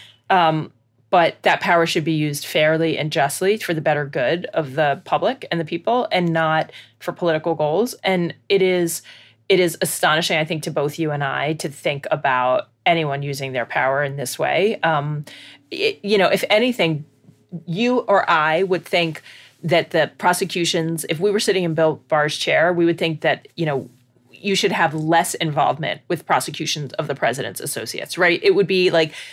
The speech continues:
the sign would be like, "Let those, let those cases be handled by the career people.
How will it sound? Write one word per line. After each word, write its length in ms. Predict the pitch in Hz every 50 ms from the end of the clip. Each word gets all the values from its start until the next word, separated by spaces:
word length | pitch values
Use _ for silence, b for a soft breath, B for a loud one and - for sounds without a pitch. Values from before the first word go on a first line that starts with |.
| B B -
the 80 | 190
sign 340 | 185 - 202 190 196 208 196
would 160 | 190 180 160
be 160 | - 165 160
like, 320 | 151 151 143 131 131 - - -
"Let 220 | 170 185 170 170
those, 240 | - 196 196 202 - _ - - _ -
let 180 | 185 185 175 -
those 160 | 202 196 190
cases 280 | - 180 170 175 175
be 140 | 151 165 160
handled 340 | 160 165 160 156 160 156 156
by 140 | 139 147 120
the 80 | 135
career 320 | 143 - 175 160 151 156 151
people. 500 | - - 160 156 - 143 151 151 143